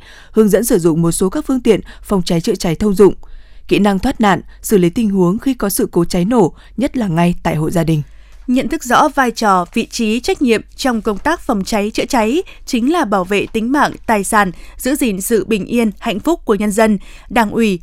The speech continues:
Speaker 2: Ủy ban Nhân dân xã Song Phương, huyện Hoài Đức đã xây dựng kế hoạch, triển khai đồng bộ các biện pháp đảm bảo công tác phòng cháy chữa cháy, tuyên truyền sâu rộng trong quần chúng nhân dân về thực trạng cháy nổ,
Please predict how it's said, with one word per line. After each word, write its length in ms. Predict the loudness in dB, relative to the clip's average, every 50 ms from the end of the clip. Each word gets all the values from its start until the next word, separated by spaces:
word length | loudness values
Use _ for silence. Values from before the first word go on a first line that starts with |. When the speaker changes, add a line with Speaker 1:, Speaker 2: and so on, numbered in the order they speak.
| -8 -4
Speaker 2:
Ủy 200 | -2 -2 0 0
ban 200 | 2 0 2 2
Nhân 100 | 0 0
dân 180 | 0 0 -2
xã 280 | 0 0 2 2 2 0
Song 220 | 0 -2 -2 -2
Phương, 300 | -2 0 0 0 0 0 -2
huyện 180 | -4 -4 -2 -2
Hoài 160 | -2 -2 0
Đức 200 | 0 -2 -2 -4 -8 -18 -14 -8 0
đã 260 | 2 4 4 4 2
xây 220 | 0 -2 -2 -2 0
dựng 240 | 2 0 0 0 -2 -2
kế 140 | -2 0 2
hoạch, 200 | 2 2 2 0 -4 -12 -18 -14 -4
triển 200 | -2 -2 -2 0
khai 220 | 0 0 0 0
đồng 220 | 0 -2 -2 0 0
bộ 180 | 2 2 2
các 200 | 2 0 0 0
biện 140 | 0 -2 -2 0
pháp 180 | 2 2 2 2 0 -6 -18 -14 -2
đảm 240 | 2 2 2 4 4
bảo 200 | 4 2 2 2 0
công 200 | 0 0 -2 -2
tác 260 | -2 -2 -2 0 -2
phòng 160 | -2 -2 -2
cháy 240 | -2 -2 -2 -2 0
chữa 120 | 0 -2
cháy, 400 | -2 0 0 0 0 0 -2 -2 -4 -8 -14 -20 -20 -8 -2
tuyên 160 | 0 0 0
truyền 240 | 2 2 2 2 2
sâu 220 | 0 0 0 0 0
rộng 240 | 0 -2 -2 -2
trong 220 | -2 -2 -2 -2 -2
quần 200 | -2 -2 -2 0
chúng 200 | -2 -2 0 0
nhân 160 | 0 0 2
dân 220 | 2 2 2 2 0 -4 -10 -20 -6 0
về 240 | 2 4 4 4 2
thực 200 | 2 -2 -4 -4
trạng 280 | 0 0 0 0 0 -2
cháy 180 | -2 -2 -2 0
nổ, 340 | 2 4 4 6 4 2